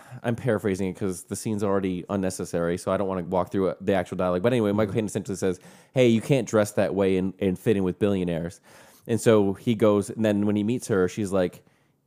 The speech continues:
Speaker 1: "You don't look like, like, you have the suit and the watch and stuff, but you're not, you don't fit in with billionaires." It's like,
Speaker 2: So then what's
Speaker 1: so
Speaker 2: the
Speaker 1: then,
Speaker 2: point?
Speaker 1: so
Speaker 2: Yeah.
Speaker 1: why did the last scene exist at all?
Speaker 2: It didn't need
Speaker 1: I,
Speaker 2: to,
Speaker 1: all the,
Speaker 2: honestly.
Speaker 1: it, it did that.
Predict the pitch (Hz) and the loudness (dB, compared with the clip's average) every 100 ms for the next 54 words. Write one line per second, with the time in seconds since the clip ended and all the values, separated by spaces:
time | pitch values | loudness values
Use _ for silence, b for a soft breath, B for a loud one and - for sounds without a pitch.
0 | _ - 101 120 113 107 110 - 104 95 | _ -10 0 2 2 2 0 2 0 0
1 | - 110 113 117 131 127 98 - 104 98 | 0 0 2 2 2 2 -2 -2 -2 -2
2 | 95 95 92 98 107 - 101 - 92 87 | -4 -2 0 0 -2 -6 -10 -4 -4 -4
3 | 98 90 101 98 90 - 104 107 92 107 | -8 -4 -2 -2 -4 -6 -4 -2 -2 -2
4 | 95 90 107 107 98 90 85 87 104 92 | -2 -4 -2 -2 -2 -2 -4 -6 -4 -4
5 | - - 190 180 190 185 190 143 196 107 | -6 2 4 6 6 4 4 4 4 2
6 | - - 185 156 196 285 294 254 185 175 | 0 4 6 6 2 2 2 0 -2 0
7 | 190 202 - 151 120 156 151 - 139 - | 0 0 -2 -2 -2 -2 -2 -2 -6 -2
8 | 110 90 117 110 147 120 98 101 156 90 | 0 0 0 2 2 2 0 4 4 4
9 | 82 - 175 175 190 165 - 151 151 117 | 0 4 4 4 2 2 4 4 4 4
10 | 131 175 226 | 2 0 -4